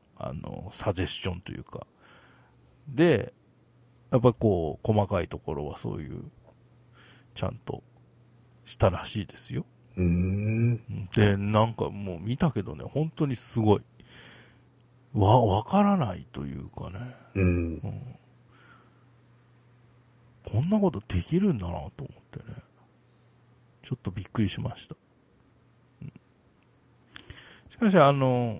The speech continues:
Speaker 1: あれっすよな。ウルトラQっていうのもこう、結構きつい話が多くって。
Speaker 2: はいはいはい。
Speaker 1: うん、なんか、あの、まあ、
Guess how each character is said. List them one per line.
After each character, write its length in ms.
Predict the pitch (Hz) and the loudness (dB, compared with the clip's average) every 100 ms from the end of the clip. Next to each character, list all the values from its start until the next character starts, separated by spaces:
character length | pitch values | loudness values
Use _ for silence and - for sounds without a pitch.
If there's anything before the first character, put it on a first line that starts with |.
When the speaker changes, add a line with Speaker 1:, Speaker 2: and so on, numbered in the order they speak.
| - | -4
Speaker 1:
あ 100 | 120 | 0
れ 100 | 131 | 0
っ 20 | |
す 180 | - 120 | 0 -2
よ 80 | 95 | -2
な。 280 | 92 95 - | -4 -8 -6
ウ 120 | 120 | 0
ル 100 | 127 | 0
ト 140 | 147 180 | 6 6
ラ 100 | 180 | 6
Q 260 | - 202 | 4 2
っ 20 | 165 | 2
て 220 | - 120 | 2 4
い 100 | 113 | 6
う 80 | 135 | 8
の 140 | 147 | 8
も 140 | 135 101 | 6 4
こ 600 | - 104 101 92 87 - _ - - _ _ _ - - - - _ _ _ _ _ _ - | 4 4 4 4 2 -2 _ -20 -20 _ _ _ -20 -20 -20 -20 _ _ _ _ _ _ -10
う、 40 | |
結 140 | - 120 | -2 0
構 140 | 104 | 0
き 140 | - - | -4 -2
つ 160 | - | 6
い 80 | 147 | 8
話 380 | 135 139 135 160 | 8 6 6 4
が 100 | 95 | 2
多 220 | 87 117 | 2 0
く 140 | - - | -2 -16
っ 20 | |
て。 280 | _ - - _ _ _ - | _ -16 -18 _ _ _ -2
Speaker 2:
は 100 | - | 0
い 20 | 85 | 0
は 60 | |
い 20 | 85 | -4
は 360 | - - - - - - | -10 -12 -16 -18 -18 -16
い。 60 | - - | -16 -14
Speaker 1:
う 20 | - | -4
ん、 20 | |
な 140 | 110 | -2
ん 60 | 107 | -2
か、 160 | - - _ _ _ _ _ _ _ _ _ _ _ - | -6 -10 _ _ _ _ _ _ _ _ _ _ _ -8
あ 200 | 87 92 | -6 -6
の、 500 | 92 90 - - - _ _ - | -8 -10 -10 -12 -14 _ _ 0
ま 100 | 110 | 2
あ、 120 | 101 | 2